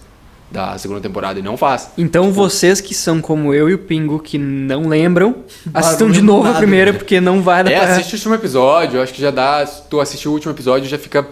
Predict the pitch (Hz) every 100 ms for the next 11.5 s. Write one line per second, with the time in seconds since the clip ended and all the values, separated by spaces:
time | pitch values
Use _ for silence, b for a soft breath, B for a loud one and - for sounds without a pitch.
0 | - 120 135 143 147 127 123 127 123 120
1 | 120 113 117 - - 110 - - 117 104
2 | 92 B B B B B B B 139 175
3 | 185 156 101 - - - - _ - -
4 | - - 135 147 143 143 147 127 143 127
5 | 120 131 - 101 95 - - 104 110 120
6 | 104 98 110 - 95 104 85 - 107 180
7 | 160 165 170 160 147 139 139 151 139 135
8 | 131 135 170 131 131 131 B B B B
9 | 156 180 180 190 190 220 208 B B B
10 | B B - 175 170 - - 196 254 208
11 | 196 - 143 156